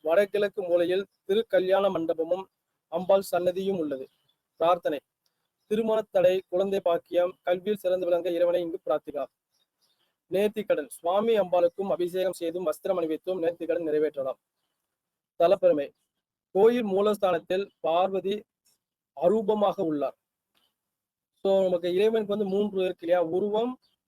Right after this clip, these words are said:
அருவுருவம், அருவம்னு. இது ரொம்ப விசேஷமா இருக்கு பாத்தீங்களா? கோயில்ல மூலஸ்தானத்துல பார்வதி தேவி வந்து அரூபமாக உள்ளனர். ஆஹ், அப்படிங்கிறது என்னன்னா, உண்மையான அந்த ரூபமும் அதுதான், அருவம் தான். நமக்கு புரிஞ்சுக்கிறதுக்காக உருவமும்,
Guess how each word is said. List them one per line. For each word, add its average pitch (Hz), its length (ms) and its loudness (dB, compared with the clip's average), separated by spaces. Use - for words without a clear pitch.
அருவுருவம், 202 640 0
அருவம்னு. 180 460 0
இது 170 380 2
ரொம்ப 190 160 0
விசேஷமா 214 440 -2
இருக்கு 180 220 0
பாத்தீங்களா? 170 320 0
கோயில்ல 208 300 0
மூலஸ்தானத்துல 180 920 -2
பார்வதி 196 460 -2
தேவி 180 180 -4
வந்து 196 420 -2
அரூபமாக 185 460 0
உள்ளனர். 151 440 -2
ஆஹ், 151 500 -2
அப்படிங்கிறது 175 400 -2
என்னன்னா, 220 300 -2
உண்மையான 214 440 0
அந்த 185 140 0
ரூபமும் 185 340 0
அதுதான், 165 260 0
அருவம் 175 300 -2
தான். 160 140 -10
நமக்கு 208 460 -4
புரிஞ்சுக்கிறதுக்காக 214 600 0
உருவமும், 202 560 2